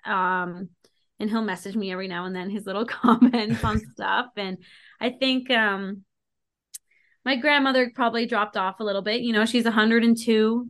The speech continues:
Speaker 1: pro-, you know, she probably had a, a lifetime of wrestling. <laughs>
Speaker 2: Mm-hmm.
Speaker 1: Um, and my dad, my dad watched it, uh, as long as possible until he passed away. So I think it's just something that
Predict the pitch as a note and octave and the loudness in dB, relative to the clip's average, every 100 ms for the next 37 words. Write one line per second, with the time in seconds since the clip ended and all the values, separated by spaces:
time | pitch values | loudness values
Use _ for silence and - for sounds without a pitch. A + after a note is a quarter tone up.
0 | - D#4+ - C#3+ - A3 G#3+ G3 G#3 A3 | -2 0 0 -6 -8 -4 0 2 0 -2
1 | G#3+ A3 G#3+ A3+ G#3+ G#3+ - G#3+ F#3+ F#3+ | -4 -4 -2 2 4 2 0 0 2 0
2 | - - B3 C4 C#4 - C4+ B3 B3+ A3+ | -4 0 4 6 4 2 4 6 4 2
3 | G#3+ G#3+ - A#3 A#3 C4+ C#4+ D#4+ E4+ D#3+ | 2 2 -2 -2 0 -2 -2 -4 -2 0
4 | C#3 B2 D#4+ D4 _ _ G3 G#3+ G3+ F#3+ | 0 0 -6 -14 _ _ 2 4 6 4
5 | F3+ F3+ F#3+ F3+ A3 A3+ A#3 A#3+ A#3+ A#3+ | 2 -2 -4 -4 0 2 4 6 6 6
6 | A#3 G3 - A3 G#3+ A3 G#3 G3+ G3 - | 2 -2 -6 -4 0 2 2 2 0 0
7 | - - F#3 F3+ - F3+ E3+ E3 D#3 - | -10 -6 -4 -4 -2 0 0 0 -4 -10
8 | - G#3 F#3+ F#3 F#3+ F#3+ F#3 F3 F#3 F#3 | -8 -6 -4 0 4 4 2 -2 -4 -6
9 | - - D3+ - F3 E3 F3+ F#3 D#3+ F3 | -10 -6 -4 -4 -4 -4 -4 -6 -6 -4
10 | F3 - E3 D#3+ - F#3+ F#3 E3+ G3+ - | -6 -4 -4 -4 -4 0 2 2 0 0
11 | G#3 G#3 - _ _ - A#3 B3+ B3+ C4 | 0 -2 -8 _ _ 0 0 0 2 4
12 | C4 B3+ A#3 A3+ G#3+ | 6 4 4 4 2